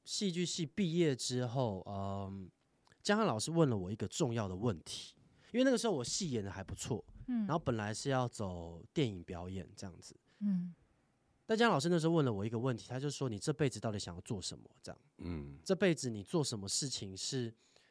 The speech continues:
Speaker 1: 你牺牲很多你都在所不惜的这样。但那个时候刚好毕业之后我去当兵，那我，我真的站哨的时候我在想这件事情，我想了一整年，我想了一整年。然后后来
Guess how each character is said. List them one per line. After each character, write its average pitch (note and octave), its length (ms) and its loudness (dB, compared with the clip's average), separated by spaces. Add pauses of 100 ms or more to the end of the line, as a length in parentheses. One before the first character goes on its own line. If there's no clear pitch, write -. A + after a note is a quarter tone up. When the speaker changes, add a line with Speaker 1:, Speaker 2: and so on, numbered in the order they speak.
Speaker 1:
你 G#2 260 -6
牺 D#3 400 0
牲 C#3+ 320 0 (880)
很 A#2+ 160 -2
多 C3+ 380 6 (400)
你 G#2 200 -4
都 A#2 340 -2
在 A#2+ 200 -2
所 F#2 160 -8
不 A#2 160 -8
惜 - 240 -6
的 - 140 -18
这 - 120 -16
样。 - 80 -18 (1120)
但 A#3 140 12
那 B3 80 12
个 A3+ 80 12
时 - 100 6
候 G3 80 12
刚 G3 200 8
好 D#3+ 60 8
毕 E3+ 200 2
业 E3 140 8
之 D3 160 2
后 C#3+ 60 4
我 A2+ 60 4
去 A2+ 80 0
当 G2 300 -2
兵， E2 340 -10 (160)
那 E3+ 120 2
我， C3+ 160 4
我 B2+ 100 -6
真 G3 140 2
的 F3+ 60 2
站 D3+ 240 4
哨 C3+ 280 4
的 A#2+ 60 0
时 - 80 -2
候 A#2+ 80 2
我 A2 40 0
在 C#3+ 80 2
想 G2 240 -2
这 A#2 120 -4
件 A2+ 100 0
事 A2+ 140 -2
情， G#2+ 100 -6
我 B2 60 -2
想 - 120 -6
了 G2 80 -12
一 F3+ 80 -2
整 F2 360 -2
年， F2 200 -14 (520)
我 C3+ 80 0
想 C#3+ 160 2
了 A#2+ 80 -2
一 D#3 100 0
整 A2 240 0
年。 E2 240 -12 (680)
然 D3 200 -2
后 F#3+ 160 0
后 G3 180 2
来 A2+ 400 0